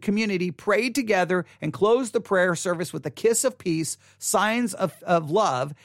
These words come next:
and of welcome into God's family. The new members of the Christian community had their first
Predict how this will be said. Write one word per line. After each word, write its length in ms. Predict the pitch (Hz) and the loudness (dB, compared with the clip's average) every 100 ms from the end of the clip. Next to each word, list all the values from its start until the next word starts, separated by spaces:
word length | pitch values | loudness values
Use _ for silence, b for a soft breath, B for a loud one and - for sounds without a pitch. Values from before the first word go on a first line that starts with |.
| b | b
and 180 | - 185 | -2 0
of 140 | 165 139 | 2 2
welcome 380 | 208 233 247 | 2 2 -2
into 220 | 202 190 165 | 0 -2 0
God's 340 | 180 185 160 | 2 2 0
family. 460 | 175 135 113 104 b b b | -2 -2 -4 -10 b b b
The 140 | 175 | 2
new 260 | 170 208 277 | 4 4 4
members 420 | 277 262 247 233 | 2 0 0 0
of 120 | 202 | 0
the 60 | 185 | -2
Christian 340 | - 220 240 233 | 0 0 0 -4
community 580 | 202 185 175 170 170 b b | -2 0 0 0 0 b b
had 500 | - 185 185 196 170 - | -4 0 2 2 -2 -2
their 180 | 165 156 | 0 0
first 500 | - 196 202 196 | 2 2 2 0